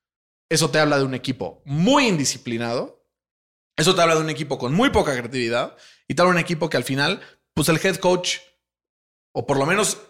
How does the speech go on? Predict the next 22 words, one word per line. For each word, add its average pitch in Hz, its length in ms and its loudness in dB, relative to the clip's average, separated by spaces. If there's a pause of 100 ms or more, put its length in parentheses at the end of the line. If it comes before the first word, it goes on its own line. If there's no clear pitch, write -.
(640)
no 190 220 0
sé 220 60 -2
si 196 60 -2
como 131 260 -4
head 160 120 -2
coach, 160 380 -2
yo 170 160 0
creo - 100 -12
que - 60 -8
sí 156 120 -4
también 151 220 -4
como 127 180 -6
head 127 120 -6
coach, 123 200 -4
pero 98 200 -6
como 123 300 -2
coordinador 139 520 2
ofensivo 147 560 -4
o 123 80 -6
como 104 500 -10
play 151 200 0
caller, 156 360 -2